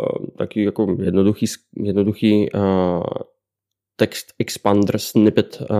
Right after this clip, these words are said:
s Apple Scriptom, ktorý v podstate urobí to, čo, eh, to, čo som povedal. Aktívne okno v, v Safari, eh, zobrie jeho názov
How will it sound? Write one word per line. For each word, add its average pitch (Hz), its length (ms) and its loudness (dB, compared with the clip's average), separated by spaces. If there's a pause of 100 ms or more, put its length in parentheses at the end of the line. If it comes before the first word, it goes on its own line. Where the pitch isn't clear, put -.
(460)
s - 220 -16
Apple 101 180 -2
Scriptom, 101 400 0
ktorý 92 280 2
v - 80 -8 (120)
podstate - 340 -8
urobí 87 300 4
to, 82 140 -2
čo, 85 340 -4
eh, 90 560 -6
to, - 80 -16
čo - 160 -6
som 87 40 -4
povedal. 85 360 0
Aktívne 107 340 2
okno 98 300 2
v, 98 60 4 (260)
v - 60 -8
Safari, 98 420 2
eh, - 680 -8
zobrie 90 440 2
jeho 87 140 -2
názov 107 580 0